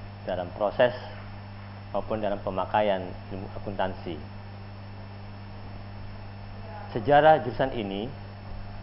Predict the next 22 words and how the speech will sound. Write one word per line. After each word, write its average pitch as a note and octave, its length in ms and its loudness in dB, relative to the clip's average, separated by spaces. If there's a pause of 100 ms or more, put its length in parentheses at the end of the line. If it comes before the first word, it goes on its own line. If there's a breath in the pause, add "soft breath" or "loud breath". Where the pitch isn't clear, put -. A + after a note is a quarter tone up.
(1400)
mulai G2 320 2
tahun A2+ 480 4
dua G2+ 160 0
ribu A2 160 -2
sembilan A#2+ 480 6 (1400)
ketika A2+ 640 4
kita G#2+ 560 4 (240)
memulai G#2+ 640 4 (720)
menempati F#2+ 720 0 (480)
gedung A2+ 400 -2
sendiri G2 480 -2 (720)
di F#2 240 -4
Jalan F#2+ 320 2
Raya F#2 320 0
Subo A2 480 4 (160)
nomor F2+ 320 -2
tiga. E2+ 240 -6 (1200)
Kemudian F#2+ 320 0
tahun G2 160 2
dua G2 160 0
ribu F#2+ 160 -2
sepuluh B2 400 2